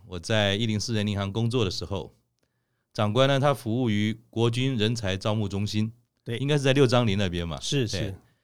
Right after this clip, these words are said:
Speaker 1: 虽然我们有几面之缘啊，但是我对长官的印象啊，特别深刻。想当年哈，那时候国军啊，各个方方面面其实比较传统，也比较保守。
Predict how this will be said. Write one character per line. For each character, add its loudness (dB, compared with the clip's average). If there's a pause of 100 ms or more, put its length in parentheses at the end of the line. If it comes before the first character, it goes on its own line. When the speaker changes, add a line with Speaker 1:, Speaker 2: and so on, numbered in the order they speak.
(380)
Speaker 1:
虽 2
然 6
我 6
们 6
有 6
几 -4
面 2
之 -2
缘 0
啊， -4
但 0
是 0
我 -2
对 2
长 -2
官 -2
的 -2
印 0
象 -2
啊， -4
特 -2
别 2
深 -4
刻。 -10 (880)
想 2
当 6
年 4
哈， 6
那 0
时 0
候 4
国 0
军 2
啊， 0
各 -4
个 -2
方 0
方 4
面 2
面 0
其 -6
实 -6
比 -8
较 0
传 -4
统， -4
也 -6
比 -14
较 -6
保 -4
守。 -12